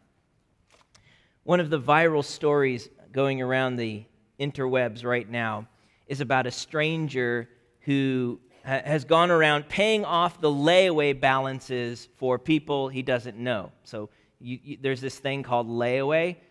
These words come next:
Um, most of us probably haven't experienced that in the day of credit cards, but what you can do is you can pick out your gifts, and then the store will hold them, and you make payments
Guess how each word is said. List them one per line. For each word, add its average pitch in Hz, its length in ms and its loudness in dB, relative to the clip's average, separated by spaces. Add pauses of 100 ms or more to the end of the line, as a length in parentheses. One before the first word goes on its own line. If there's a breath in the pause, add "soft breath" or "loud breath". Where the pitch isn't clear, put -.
(200 soft breath)
Um, 117 520 -4
most 135 260 -2
of 127 80 -8
us 135 220 -2
probably 131 480 0
haven't 135 320 0
experienced 147 960 -4
that 139 260 4
in 139 120 -6
the 131 120 -6
day 131 260 0
of 120 160 -6
credit 151 320 2
cards, 123 300 -4
but 139 100 -2
what 160 240 0
you 160 80 -2
can 156 240 -4
do 208 240 0
is 143 140 -2
you 170 100 -4
can 139 180 -10 (300 loud breath)
pick 226 220 4
out 208 260 4
your 185 80 2
gifts, 156 480 0
and 160 180 -2
then 165 140 -2
the 151 80 -4
store 196 380 0
will 170 160 0
hold 214 260 4
them, 156 140 -2
and 151 100 -6
you 156 80 -4
make 175 240 0
payments 196 560 -2